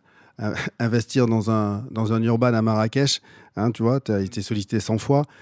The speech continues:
c'est pas la même chose qu'éventuellement, euh, parrainer une association, tu vois. Mais parfois, ça te vient comme ça,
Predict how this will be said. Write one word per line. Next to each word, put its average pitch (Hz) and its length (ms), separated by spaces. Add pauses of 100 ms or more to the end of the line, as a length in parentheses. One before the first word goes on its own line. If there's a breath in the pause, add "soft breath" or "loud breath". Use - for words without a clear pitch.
c'est - 160
pas 110 60
la 104 80
même 101 140
chose 131 260
qu'éventuellement, 104 680
euh, - 20
parrainer 110 640 (240 soft breath)
une 110 100
association, 107 600
tu 98 100
vois. 95 120
Mais 101 120
parfois, 107 300
ça 110 120
te 104 140
vient 104 160
comme 127 180
ça, 139 300